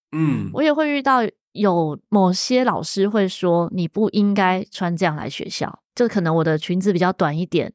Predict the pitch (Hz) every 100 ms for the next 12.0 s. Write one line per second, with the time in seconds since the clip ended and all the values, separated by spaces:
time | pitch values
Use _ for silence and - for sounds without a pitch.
0 | - - 214 156 170 - 190 160 202 165
1 | 139 190 202 202 185 180 156 - _ _
2 | 180 214 214 226 214 208 196 - 202 175
3 | 156 151 147 170 120 - - _ - 147
4 | 160 170 185 170 185 196 147 - 160 -
5 | 143 143 - _ _ _ - 302 311 254
6 | 220 220 220 220 208 208 - 285 285 240
7 | 160 165 208 208 156 - - 240 262 247
8 | 180 151 160 220 202 214 208 165 156 156
9 | 170 165 160 151 156 _ _ - 196 240
10 | 220 262 285 285 262 165 165 170 202 233
11 | 247 202 208 202 165 190 180 170 180 175